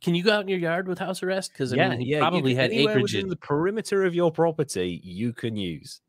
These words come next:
Speaker 1: What
Speaker 2: So
Speaker 1: happens if you got, like, eight hundred acres? You're pretty much set then,
Speaker 2: You
Speaker 1: huh?
Speaker 2: are free, my friend.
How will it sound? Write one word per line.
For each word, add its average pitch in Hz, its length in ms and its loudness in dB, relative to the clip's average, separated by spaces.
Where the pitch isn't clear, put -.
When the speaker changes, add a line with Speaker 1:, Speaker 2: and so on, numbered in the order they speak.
Speaker 1:
What 175 140 2
Speaker 2:
So - 20 4
Speaker 1:
happens 226 240 4
if 202 120 -4
you 214 60 -2
got, 214 140 4
like, 196 120 2
eight 190 180 4
hundred 190 240 2
acres? 156 360 -4
You're 117 80 -8
pretty 156 240 -4
much 135 140 0
set 175 300 -2
then, 139 100 0
Speaker 2:
You 214 80 2
Speaker 1:
huh? 180 160 6
Speaker 2:
are 110 60 -6
free, 123 680 2
my 117 200 2
friend. 139 380 4